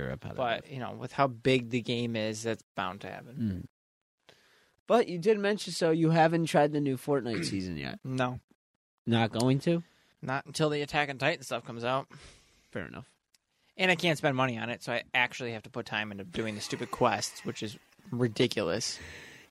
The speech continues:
Speaker 1: You
Speaker 2: I'd
Speaker 1: have
Speaker 2: much
Speaker 1: to
Speaker 2: rather spend forty dollars and get
Speaker 1: I think you
Speaker 2: five skins.
Speaker 1: can. Because it says,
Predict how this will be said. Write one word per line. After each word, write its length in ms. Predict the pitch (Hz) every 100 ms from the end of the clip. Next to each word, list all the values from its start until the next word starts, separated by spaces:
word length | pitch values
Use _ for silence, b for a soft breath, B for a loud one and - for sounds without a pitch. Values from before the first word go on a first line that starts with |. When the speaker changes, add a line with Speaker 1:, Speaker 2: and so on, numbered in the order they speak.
| _
Speaker 1:
You 60 | 139
Speaker 2:
I'd 120 | 180
Speaker 1:
have 140 | 139
Speaker 2:
much 160 | 135 170
Speaker 1:
to 80 | 147
Speaker 2:
rather 280 | 160 151 143
spend 240 | - 131
forty 260 | - 139 123
dollars 340 | 113 101 101
and 80 | 120
get 120 | 110 -
Speaker 1:
I 140 | 139
think 200 | 131 156
you 40 | 135
Speaker 2:
five 100 | 107
skins. 320 | 120 107 87
Speaker 1:
can. 120 | 71 - _ _ _ _ _ _
Because 320 | - 131 120 110
it 120 | 101
says, 420 | - 131 120 98